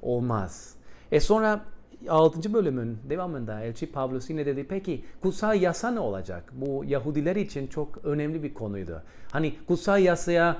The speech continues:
göre zaten kurtulamadık, onu daha önce söyledik. O zaman kutsal yasa ne oldu şimdi? Pavlus diyor ki biz kutsal yasanın altında değiliz. Biz Tanrı'nın kutsal ruhun artık, e, emri altındayız. Biz Mesih'in lütfunda artık,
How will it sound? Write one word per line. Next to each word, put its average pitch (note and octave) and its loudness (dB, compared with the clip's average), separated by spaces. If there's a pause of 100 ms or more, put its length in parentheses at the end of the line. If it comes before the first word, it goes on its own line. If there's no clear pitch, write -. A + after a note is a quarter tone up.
(260)
göre D#3 8
zaten F3 2
kurtulamadık, F#3+ 4
onu C3+ -2
daha C3 0
önce D3+ 0
söyledik. F#3+ 0
O F3+ 0
zaman F#3 -2
kutsal G#3 2
yasa G#3 4
ne A3 0
oldu A#2+ 2
şimdi? C3+ -2 (380)
Pavlus F3+ 0
diyor G3+ 0
ki E3 -6
biz B3 -2
kutsal G3 -2
yasanın D3+ -4
altında A#2+ -6 (260)
değiliz. A#2+ 0
Biz D3 -2 (280)
Tanrı'nın C#3+ -4
kutsal E3 0
ruhun D3 4 (420)
artık, A#2 -6 (320)
e, B2 -4
emri C#3+ 0
altındayız. G#2 -4
Biz D#3+ -2 (240)
Mesih'in E3 0
lütfunda E3 2 (320)
artık, A#2+ -8